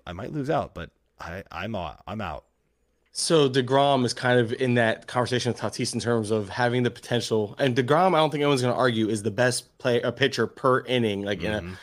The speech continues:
Speaker 2: per, like, if you want one pitcher on the mound for one inning to win you a game, it's DeGrom. Nobody's arguing that.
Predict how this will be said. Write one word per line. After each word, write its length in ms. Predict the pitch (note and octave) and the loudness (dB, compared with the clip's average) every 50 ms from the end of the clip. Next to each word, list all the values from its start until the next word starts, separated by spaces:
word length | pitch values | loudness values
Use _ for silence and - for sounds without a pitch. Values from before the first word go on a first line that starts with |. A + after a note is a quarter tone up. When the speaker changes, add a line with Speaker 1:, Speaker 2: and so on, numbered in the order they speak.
| - - - _ - | -20 -20 -20 _ -4
Speaker 2:
per, 460 | - E3 F3 F#3 F3+ E3 D#3 C#3+ - - | 2 2 4 4 4 2 2 0 -4 -4
like, 180 | D3 D3+ A#2+ - | -2 -2 -2 -2
if 340 | - D3+ C#3+ - E3 B2+ B2+ | -4 -8 -4 -2 -2 0 2
you 100 | D#3+ F#3 | 2 4
want 220 | G3 G#3 F3 - | 4 4 2 2
one 200 | D3 D3 E3+ F3 | 2 2 2 2
pitcher 280 | - E3+ E3 - F3 C3+ | 2 -2 -2 0 0 0
on 80 | D3+ | 0
the 60 | D3 | 2
mound 220 | C3+ C3+ C3 C3 B2+ | 2 2 0 0 -2
for 80 | A#2+ | -2
one 180 | A2+ A#2+ B2+ C3 | 0 0 0 0
inning 400 | - A#2+ B2 A#2+ A#2+ A#2+ A#2 A2 | 0 0 0 2 2 2 0 -2
to 120 | - - | -4 -6
win 200 | G2 G2 A2+ A#2+ | -6 -2 0 2
you 100 | A#2+ A#2+ | 2 2
a 60 | A#2 A2 | 2 0
game, 320 | G#2 G#2+ G#2+ A2 G#2+ G2 | 0 0 -2 -2 -2 -4
it's 180 | G2 - - - | -6 -8 -8 -4
DeGrom. 480 | - A2+ A2+ A#2+ C#3 C3 G2 - - | -4 -2 0 0 0 0 -2 -4 -6
Nobody's 460 | A2 G#2+ G#2 A2 A2 G#2+ B2+ B2 A#2 | -8 -6 -6 -4 -4 -4 -4 -4 -4
arguing 400 | - A#2+ C3+ B2+ A#2+ A2+ G#2 G2 | -2 -2 -2 -2 -2 -4 -6 -6
that. 220 | G2 F2+ - - | -8 -12 -14 -16